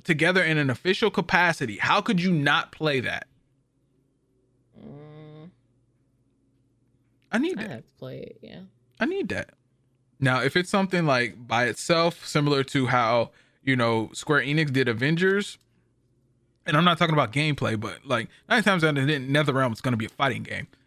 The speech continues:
Speaker 1: But if it's something like in a s-, like a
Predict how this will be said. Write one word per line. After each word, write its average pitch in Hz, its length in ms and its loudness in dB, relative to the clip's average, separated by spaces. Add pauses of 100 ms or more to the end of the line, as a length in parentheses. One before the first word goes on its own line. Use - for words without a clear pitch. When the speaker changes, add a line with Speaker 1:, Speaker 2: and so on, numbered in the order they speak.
(440)
Speaker 1:
But 123 280 -2 (460)
if 110 160 -10
it's 151 160 -2
something 190 460 0
like 123 320 0
in 131 120 -2
a 120 40 0
s-, - 440 -10 (1600)
like 131 180 -2
a 101 460 -2